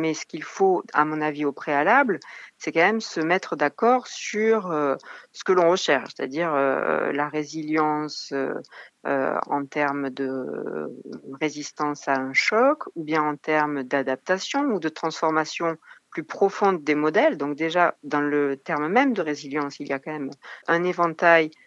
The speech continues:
de champs d'action possibles, hein, de, du simple outil, euh, de résistance à, euh, des formats de changement beaucoup plus, euh, profonds. Donc ça, c'est déjà la première chose. Et puis,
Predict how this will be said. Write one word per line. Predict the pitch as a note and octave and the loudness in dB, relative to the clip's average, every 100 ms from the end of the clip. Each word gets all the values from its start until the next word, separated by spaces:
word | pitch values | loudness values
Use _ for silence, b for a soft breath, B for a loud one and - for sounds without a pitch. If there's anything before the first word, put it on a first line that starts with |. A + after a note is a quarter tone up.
| - | -10
de | C#3 | -4
champs | - G3+ | 0 2
d'action | F#3 D#3 - D#3+ | 4 2 2 -6
possibles, | - C#3+ - D4+ C4+ | -4 -8 -2 -2 2
hein, | F3 | 0
de, | G3+ C#3+ - | 2 -2 -4
du | C#3 | -6
simple | - G3+ G3 | 4 4 2
outil, | F3+ - F3 F3 E3+ | -8 -10 -8 -4 0
euh, | D3+ C3+ C3 C3+ C3+ - | 2 2 0 -2 -6 -6
de | D3 | -6
résistance | D3 C#3+ B2+ - - G3 C#4 - D3+ C3+ - | -4 -6 -8 -10 -2 0 0 -2 -6 -4 4
à, | E3 G3+ A3 G3 | 6 6 6 4
euh, | C#3+ C3+ B B - | 0 -2 B B -4
des | D3 | -2
formats | D#3+ - C3+ D3 G#3 | 0 0 2 4 2
de | E3 | 0
changement | C#3+ D3 C3+ E3+ G3 | -4 -4 -4 -2 -4
beaucoup | D#3+ A3 A3+ | -2 -4 -4
plus, | G3+ - F#3+ F3 | -6 -4 -2 0
euh, | D3 | 0
profonds. | C#3 - C#3+ - B3+ G4+ _ _ | -2 -8 -8 -2 -2 -2 _ _
Donc | B2+ | -12
ça, | - C#3+ | -10 -14
c'est | - C3 | -12 -14
déjà | C3 C#3+ | -6 -6
la | |
première | C3+ - C3+ - | -6 -10 -14 -10
chose. | - - D#4 G#3 - B B B B B | -2 0 0 -2 -12 B B B B B
Et | - G3+ | 0 2
puis, | - - D4+ | 0 2 4